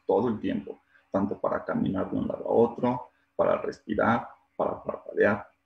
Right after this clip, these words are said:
Para todo eso utilizamos contracciones musculares y se llevan a cabo mediante las neuronas. Las neuronas le dicen al músculo, "Contráete, relájate, contráete". ¿Ok?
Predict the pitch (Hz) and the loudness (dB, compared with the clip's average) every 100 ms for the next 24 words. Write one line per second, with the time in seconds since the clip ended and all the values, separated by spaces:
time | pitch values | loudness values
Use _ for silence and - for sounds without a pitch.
0 | _ _ _ - - - 117 123 123 135 | _ _ _ -2 -2 2 2 2 0 -2
1 | 110 - - - 107 101 - - - - | -2 -2 -6 -2 0 -2 -2 -8 -8 -10
2 | - 101 - - - - - - - _ | -4 -4 -4 -8 -10 -8 -8 -8 -14 _
3 | - 117 131 143 147 143 143 139 156 107 | -2 2 4 4 4 2 0 0 2 4
4 | 101 101 101 - 98 98 139 202 180 180 | 4 0 -2 0 0 -2 -2 0 0 -2
5 | - 110 107 104 107 139 - 107 101 117 | 2 4 4 4 4 2 -2 -2 0 0
6 | - - 101 104 - 143 151 - - 104 | -2 0 4 2 2 -2 -2 -2 -2 -2
7 | - 78 - - _ _ - - 98 117 | 2 0 0 -8 _ _ -16 -2 2 4
8 | - - - - - - - - - - | 2 -4 -6 -8 -8 -6 -4 -4 -4 -8
9 | _ _ _ _ _ _ _ - | _ _ _ _ _ _ _ -2